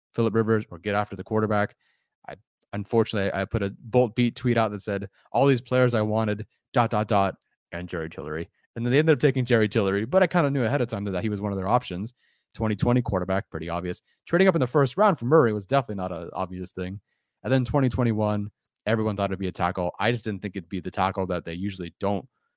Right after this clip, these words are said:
take in terms of body type, but we all kinda figured it was Christian Darrisaw, and ended up being Rashawn Slater. So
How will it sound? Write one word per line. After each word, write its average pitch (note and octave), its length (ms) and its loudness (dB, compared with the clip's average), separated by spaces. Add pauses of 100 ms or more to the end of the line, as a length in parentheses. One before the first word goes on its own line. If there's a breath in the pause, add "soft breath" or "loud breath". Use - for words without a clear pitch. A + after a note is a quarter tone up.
take B2 380 -2
in G2 60 -10
terms F#2+ 180 -6
of E2+ 80 -8
body F#2+ 220 2
type, D3+ 320 2 (120)
but F#2 220 -2 (380)
we B2+ 160 6
all C#3 160 10
kinda A#2+ 220 2
figured A2 220 -2
it E2+ 40 -8
was F2 100 -8
Christian G2+ 300 -8
Darrisaw, A#2 480 4
and F#2+ 100 -8
ended A2+ 200 0
up G#2 60 -6
being G#2 160 -4
Rashawn F#2+ 380 -4
Slater. F2 360 -6
So F#2 320 -2